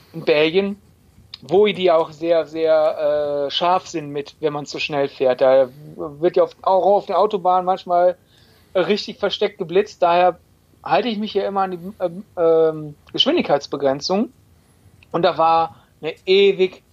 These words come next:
lange Baustelle,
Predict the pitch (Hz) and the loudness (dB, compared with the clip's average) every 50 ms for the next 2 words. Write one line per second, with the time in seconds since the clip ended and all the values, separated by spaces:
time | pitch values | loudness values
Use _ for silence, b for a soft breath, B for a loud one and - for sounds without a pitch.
0 | _ - 143 147 156 156 156 160 160 165 160 156 - _ _ _ _ _ _ _ | _ -14 -6 -2 -2 0 0 -2 -2 -4 -6 -6 -8 _ _ _ _ _ _ _
1 | _ _ _ _ _ _ _ _ _ _ _ _ _ _ _ _ _ _ _ _ | _ _ _ _ _ _ _ _ _ _ _ _ _ _ _ _ _ _ _ _
2 | - - - - - 139 185 247 370 - - - 440 453 427 466 453 427 | -14 -12 -10 -4 0 2 2 2 2 0 -2 -2 0 2 2 0 0 -2